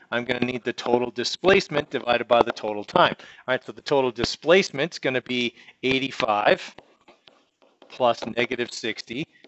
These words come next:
and I'm gonna divide that by fifty seconds. All right, so I'm gonna have, um, twenty-five over fifty, so the average velocity is point five meters per second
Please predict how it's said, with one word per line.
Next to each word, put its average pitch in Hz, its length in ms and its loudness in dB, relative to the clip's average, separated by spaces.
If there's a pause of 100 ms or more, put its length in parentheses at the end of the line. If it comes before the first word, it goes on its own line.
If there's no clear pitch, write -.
(160)
and 110 120 -8
I'm 110 140 0
gonna 110 140 0
divide 120 380 4
that 113 180 4
by 107 160 2
fifty - 500 -8
seconds. 135 720 -4
All - 320 -12
right, 123 100 -10
so - 120 -6
I'm 113 80 -4
gonna 110 260 -4
have, 110 300 0 (260)
um, 101 460 0 (400)
twenty-five 117 1040 0 (160)
over 104 240 -8
fifty, 113 440 -6
so 104 180 -6
the 98 160 -8
average 101 520 -6 (160)
velocity 98 460 -4
is 92 100 -12
point 160 320 -2
five 120 400 4
meters 110 360 -6
per - 180 -12
second 98 480 -10